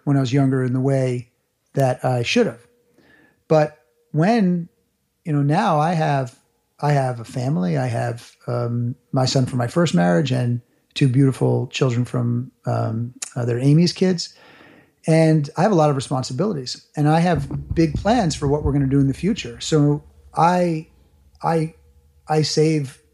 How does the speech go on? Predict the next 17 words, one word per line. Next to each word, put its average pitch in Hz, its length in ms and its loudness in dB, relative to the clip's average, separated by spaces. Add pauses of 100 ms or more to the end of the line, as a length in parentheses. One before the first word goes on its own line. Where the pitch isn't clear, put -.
(120)
in 151 320 -2
very 156 160 4
different 147 320 -2
ways 151 460 2
now, 110 300 -10 (160)
and 147 120 0
my 143 120 2
focus 170 380 0
is 135 100 -6
very 135 180 -2
different. 135 380 -2
I 151 80 2
won't 160 220 2
give 143 180 0
up 170 200 2
on 120 180 -4
that. 110 240 -14